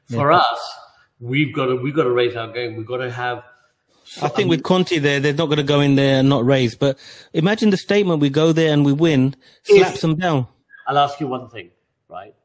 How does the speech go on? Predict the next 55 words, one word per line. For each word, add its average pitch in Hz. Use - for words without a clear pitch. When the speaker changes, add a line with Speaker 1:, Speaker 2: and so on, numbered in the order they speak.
Speaker 2:
If 139
you 151
play 131
the 120
possession, 123
the 131
non-possession 123
game 117
against 113
Arsenal, 117
what's 120
gonna 110
happen? -
Speaker 1:
You're 135
gonna 147
lose. 147
You're 147
gonna 165
lose 165
because 151
you 165
won't 180
be 175
able 160
to 156
s-, -
sustain 151
all 147
the, 139
y-, -
you 160
can't 175
thwart 170
all 156
their 143
attacks. 139
They're 165
gonna 170
get 131
through 135
eventually 123
and 147
score. 175
The 117
good 165
teams 151
will. 170
So -
you've 151
actually 170
gotta 147
play 147
another 147
way. 160
But 135